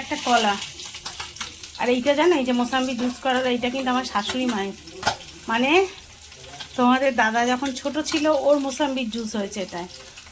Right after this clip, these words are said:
মামের জন্য হয়েছে, এখন মিঠির হয়। যাই হোক, আর আমার জন্য কেটে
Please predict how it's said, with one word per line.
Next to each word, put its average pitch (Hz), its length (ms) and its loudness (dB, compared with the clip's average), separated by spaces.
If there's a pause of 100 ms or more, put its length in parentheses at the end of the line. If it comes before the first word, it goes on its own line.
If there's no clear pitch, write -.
মামের 285 360 6
জন্য 302 180 6 (140)
হয়েছে, 214 300 0 (160)
এখন 247 140 0 (100)
মিঠির 247 400 -2
হয়। 202 180 0 (1400)
যাই 294 260 6
হোক, 330 140 2 (380)
আর 269 80 6 (100)
আমার 254 280 4
জন্য 285 140 0 (100)
কেটে 277 200 -4